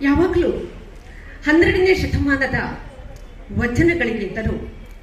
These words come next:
ಈ ವಚನಗಳು ಹೇಗೆ ಭಿನ್ನವಾಗುತ್ತದೆ ಎನ್ನುವುದನ್ನು ನಾವು ನೋಡಲೇಬೇಕಾಗ್ತದೆ. ಆಧುನಿಕ ಕಾಲದಲ್ಲಿಯೂ ಕೂಡ ಬಹಳಷ್ಟು ಮಂದಿ ಅನುಭವದ ತಮ್ಮ ಮಾತುಗಳನ್ನು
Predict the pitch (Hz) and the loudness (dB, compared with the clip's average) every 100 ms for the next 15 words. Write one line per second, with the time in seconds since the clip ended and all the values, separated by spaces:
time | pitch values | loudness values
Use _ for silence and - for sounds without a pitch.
0 | - - - 339 381 359 453 440 427 349 | -20 -20 -2 4 6 6 2 0 4 4
1 | - 233 302 339 - - 339 277 233 220 | 4 2 2 2 0 0 0 0 -4 -8
2 | 196 196 - - - 202 185 170 185 175 | -8 -8 -10 -12 -16 -10 -8 -8 -10 -10
3 | 170 160 - - - 208 185 185 208 - | -12 -14 -18 -16 -8 -4 -4 -2 -4 -4
4 | 165 165 - 165 139 - - - - - | -8 -10 -10 -10 -10 -12 -14 -18 -18 -18
5 | - - - - - - - 349 381 381 | -20 -18 -18 -18 -18 -8 0 2 4 4
6 | 381 - 381 359 - 247 220 294 311 311 | 4 0 -4 -4 -6 -6 -2 0 0 0
7 | 311 320 320 - 226 240 240 - - - | 0 -2 -2 -4 -4 -8 -10 -14 -18 -18
8 | - - 262 285 - - 370 - - - | -4 2 2 2 0 0 0 -2 -4 -6
9 | - - - - - - - - - 294 | -8 -14 -18 -20 -20 -20 -20 -20 -6 4
10 | 339 - - 339 339 302 339 - - - | 6 6 6 6 4 2 -2 -4 -12 -18
11 | - - 262 294 285 285 - - - - | -18 -4 2 4 2 0 -6 -16 -16 -10
12 | 220 226 254 247 247 220 | -6 -4 0 0 0 0